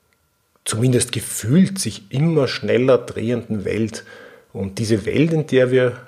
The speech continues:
heute eben alle leben und auch führen müssen, die führt selbstverständlich auch zu neuen und immer herausfordernden,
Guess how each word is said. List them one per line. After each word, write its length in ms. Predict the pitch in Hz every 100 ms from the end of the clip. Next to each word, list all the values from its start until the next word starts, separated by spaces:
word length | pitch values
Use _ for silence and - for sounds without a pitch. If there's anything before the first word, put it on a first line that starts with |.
| _ _ _ _ _ -
heute 300 | 98 98 110
eben 160 | 110 110
alle 200 | 101 98
leben 460 | 95 98 120 139
und 180 | 117 110
auch 180 | 98 -
führen 440 | - - 117 160
müssen, 480 | 147 156 156 - 160 - - - - _ 110
die 60 |
führt 640 | 98 - 110 135 151 - -
selbstverständlich 960 | - 110 - - 107 - 117 123 110
auch 160 | 120 -
zu 200 | - 117
neuen 440 | 107 101 98 123
und 160 | 123 117
immer 240 | 123 120
herausfordernden, 1200 | 113 104 98 107 - 110 110 107 110 113 113 113